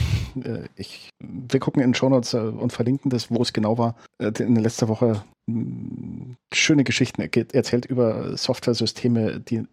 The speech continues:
lange entwickelt wurden und immer noch im Betrieb sind. Also wo so ein Windows fünfundneunzig noch produktiv läuft,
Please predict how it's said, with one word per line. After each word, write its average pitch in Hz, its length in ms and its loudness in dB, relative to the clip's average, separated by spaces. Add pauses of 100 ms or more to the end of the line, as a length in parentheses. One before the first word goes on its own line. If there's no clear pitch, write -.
(460)
lange 156 480 2 (280)
entwickelt - 440 0
wurden 135 200 2
und 123 220 0
immer 147 200 4
noch 123 180 2
im 127 100 2
Betrieb 123 300 -6
sind. - 160 -6
Also 117 180 -2 (540)
wo 123 140 2
so 117 140 4
ein 113 160 2 (480)
Windows 131 340 4
fünfundneunzig 123 640 0
noch 113 180 0
produktiv - 600 -2
läuft, 113 400 0